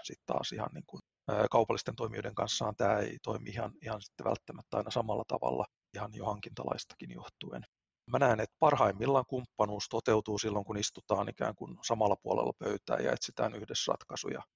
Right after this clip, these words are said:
niihin asiakkaiden tarpeisiin. Ja, ja tää on ollut niin kuin mielenkiintoista nähdä. Mulla itsellä tosiaan pitkä, pitkä tausta tuolta niin kuin kaupalliselta puolelta, niin, niin en ole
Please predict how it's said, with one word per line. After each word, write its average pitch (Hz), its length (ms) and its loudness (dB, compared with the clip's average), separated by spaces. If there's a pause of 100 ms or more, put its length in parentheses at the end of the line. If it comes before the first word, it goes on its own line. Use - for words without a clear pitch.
(220)
niihin 104 180 -4
asiakkaiden 101 540 -4
tarpeisiin. 117 840 0
Ja, - 260 2
ja 131 120 -10
tää 117 200 6
on 101 120 2
ollut 101 220 0
niin 101 100 -8
kuin 104 120 -16
mielenkiintoista 101 580 0
nähdä. 104 180 -2
Mulla 101 220 -6
itsellä 104 320 -4
tosiaan 107 360 -8
pitkä, - 280 -8 (280)
pitkä 113 260 2
tausta 110 360 4
tuolta 104 300 -6
niin 110 100 -8
kuin - 120 -8
kaupalliselta 107 680 2
puolelta, 98 440 -2
niin, 95 200 -10 (300)
niin 104 180 -4
en 110 180 4
ole 107 80 -2